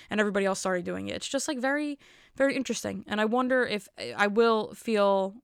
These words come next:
free to that extent, you know, because or-, originally, you know, without, w-, w-, humans weren't built to work nine-to-five jobs. I mean, I'm not getting all, uh, you know, oh,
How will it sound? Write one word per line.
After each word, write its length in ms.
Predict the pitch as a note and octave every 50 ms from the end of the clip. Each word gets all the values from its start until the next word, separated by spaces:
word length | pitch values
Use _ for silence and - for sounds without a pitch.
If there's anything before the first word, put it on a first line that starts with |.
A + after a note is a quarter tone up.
| _ -
free 420 | - - - A3+ G#3+ G3+ G3 G3
to 120 | F#3+ - G3+
that 160 | G3 F#3 F#3
extent, 560 | F3+ - - - - F#3 E3+ F3+ E3 - - _ _ _ _ _ _ _ _ _ _ _
you 80 | A3+ A3
know, 100 | A#3+ A3+
because 240 | B3+ - B3+ G#3+
or-, 180 | G3+ - G#3 G3+ -
originally, 680 | G#3+ G#3 A#3 C#4 C#4+ E4 E4 A#3+ F#3+ F3+ F#3+ F#3+ F#3+ - _ _ _ _ _ _ _ _ _ _ _ _ _ _ _ _ _ _ _ _ _ _ _ _ _ _ _ -
you 160 | A3 A3 G#3+
know, 140 | G#3 G3+ G3+
without, 500 | G3+ G3 G#3+ A3 A3+ A3 A3 G#3+ - - _ _ _ _ _ _ _ - A4 G#4+ A4 G#4+ F4+
w-, 380 | G#3+ G#3 - - - - A#2+
w-, 240 | G3 A3 A3 A3+ G#3+
humans 340 | - C#4+ D4+ D#4+ D4+ B3+ A3
weren't 580 | A#3+ C4 B3+ - - - - - - - G3+
built 600 | F3+ A3+ G#3+ A3 A3 A3 - - - - - - - - - - - - _
to 120 | - - G#3
work 220 | G#3 G#3 G3 -
nine-to-five 480 | G#3 G3 G3 G3 G3 F#3 - G3 F#3 F3+
jobs. 280 | F#3 F#3+ F#3 F3+ -
I 100 | - G3+
mean, 240 | G#3+ G#3+ G#3+ G3+ - - - _ _ _ _ _ _ _ _ - - - - - - _ -
I'm 140 | - G#3+
not 160 | A3+ G#3+ G#3 G3+
getting 240 | G#3 G3+ G3+ G3+
all, 260 | G3 G3 G3 F#3+ F#3+ F#3+
uh, 300 | F#3 F3+ F#3 F#3+ G3 F#3 F3 _ _ _ _ _ _ _ _ _ _ _ _ _ _ _ _ _ _ _ _ _ _ _ _ _ _ _ F#4
you 200 | - A3 G3+ G3
know, 340 | F#3+ G3 G3 F#3+ F#3 F#3 F#3+
oh, 200 | F#3+ F#3 F#3+ G3